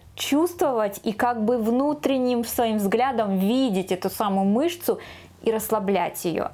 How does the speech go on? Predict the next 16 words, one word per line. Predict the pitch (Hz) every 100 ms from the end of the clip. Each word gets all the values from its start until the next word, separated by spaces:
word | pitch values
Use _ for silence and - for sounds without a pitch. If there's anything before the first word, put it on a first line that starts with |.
| -
Это | 202 196
очень | 185 -
помогает. | - 160 - - -
Следующее | - 269 247 - 226
упражнение — | 226 254 247 220 214
это | - 247
дыхание. | 196 226 - 269 330 330 320 311 302 285 269 -
Об | 214 208
этом, | 240 208
я | 196 202
думаю, | 208 196 190
многие | 208 233 208 185
знают. | 190 202 247 294 285
Это | 226 208
когда | 196 190 196
вы | 190 196 233 190